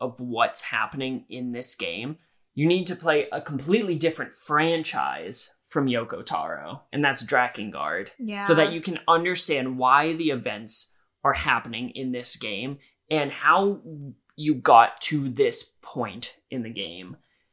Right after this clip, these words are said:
Speaker 1: And so literally after we finished the game, Ali and I still had so many questions that just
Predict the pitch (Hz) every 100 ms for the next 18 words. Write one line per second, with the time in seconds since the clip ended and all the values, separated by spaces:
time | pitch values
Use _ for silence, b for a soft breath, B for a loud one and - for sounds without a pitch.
0 | _ - 160 165 147 - 160 208 226 156
1 | 135 131 151 - 190 143 143 - 147 143
2 | - 127 117 123 147 b b _ _ _
3 | - 147 220 277 233 156 147 131 143 -
4 | 143 143 147 123 - - 170 139 151 202
5 | 147 127 117 135 151 131 - 123 113 113
6 | - 175 220 233 - - _ _ _ -
7 | - 226 202